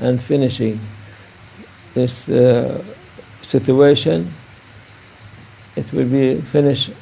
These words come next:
after when we, uh, go from here, is, uh, our, mm, gathering here, finish.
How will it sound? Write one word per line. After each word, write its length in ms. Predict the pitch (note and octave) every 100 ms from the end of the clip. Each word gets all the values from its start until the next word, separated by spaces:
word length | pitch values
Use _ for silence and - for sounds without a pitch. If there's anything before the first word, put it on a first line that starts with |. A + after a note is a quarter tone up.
| - - - - - - - - - - - -
after 340 | C3 B2 C3+ A#2+ B2 - -
when 300 | C3 B2 A2+
we, 300 | A#2 A#2 B2
uh, 40 | - - - F#3 - F3+ - - - B2+ C3
go 200 | C3+ B2+
from 240 | C3+ B2
here, 180 | A#2+ C3
is, 340 | D3 C#3+ - -
uh, 320 | B2+ A#2+ B2+ D#3+ - - - - - - -
our, 280 | B2 A#2 A2+
mm, 480 | D#3+ G#3+ C3 E3+ D#3 C3+ - - - - - - D4 F#3+ G3+ G#3 G#3 F#3 C3+ D3 - C4+
gathering 400 | C#3+ C3 A#2+ A#2
here, 320 | A#2 C#3 E3
finish. 480 | F3 F3 D3+ A#2 -